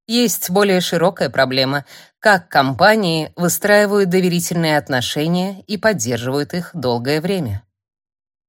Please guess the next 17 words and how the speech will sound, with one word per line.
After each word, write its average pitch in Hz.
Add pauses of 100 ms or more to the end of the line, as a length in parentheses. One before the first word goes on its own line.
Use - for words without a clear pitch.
(400)
В 196
январе 202
две 277
тысячи 262
семнадцатого 233
года 247
в -
Токио 269
было 240
холодно, 175 (400)
но 240
далеко 247
не 247
так, 151
как 127
в 131
Бостоне. 139